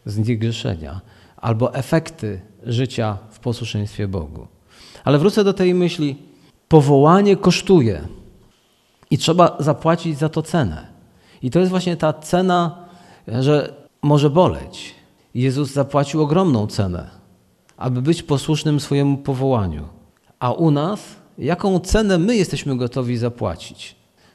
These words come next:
Może będzie to również cena, jak dostrzeżemy Boże powołanie, dostrzeżemy coś więcej, że łatwiej będzie nam zrezygnować również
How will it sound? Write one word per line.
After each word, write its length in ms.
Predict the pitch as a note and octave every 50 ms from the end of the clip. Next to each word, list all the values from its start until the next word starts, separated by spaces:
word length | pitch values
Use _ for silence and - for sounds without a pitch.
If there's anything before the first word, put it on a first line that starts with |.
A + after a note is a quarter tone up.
| _ _ -
Może 260 | A#2+ B2+ C3 D3 D3+
będzie 280 | C#3 D#3 D#3+ D#3 F3 E3
to 140 | F3 D#3+
również 340 | D#3 F3 E3+ D#3+ D#3+ C3+ -
cena, 300 | - - F3+ G3+ G3 F3+
jak 140 | D#3 C#3+ C3
dostrzeżemy 580 | C3+ C#3 - - C#3+ B2+ B2 F3+ - G#3 E3 B2+
Boże 260 | A#2 C3 A#2+ A#2 A#2+
powołanie, 540 | - - A#2+ G#2 A2 A#2 A#2 A2 G#2 G2+ G#2
dostrzeżemy 480 | B2+ B2+ - D3+ C3+ D#3 F#3 F#3+ F3+
coś 220 | F3 F3+ E3+ C#3+ C3+
więcej, 440 | F3+ A3 G#3 D#3 - B2+ A#2+ A#2+ A#2 - - - - - - - _ -
że 360 | C3+ C#3 C3+ E3 F3 F3 D#3 E3+ - -
łatwiej 420 | - C3 D#3 G3+ A3+ A#3+ A#3 A3 F#3+
będzie 200 | E3 E3+ F3+ F#3
nam 140 | F3+ F3 D3+
zrezygnować 880 | C3 D#3 D#3+ C3+ D#3+ D3+ B2 D3+ F3+ G#3 F3+ B2+ A#2 A2+ A2+ A2 - - - - - _ _ _ _ _ _ _ -
również 500 | C3 C#3 D#3 D#3 D#3+ D#3 D3 - -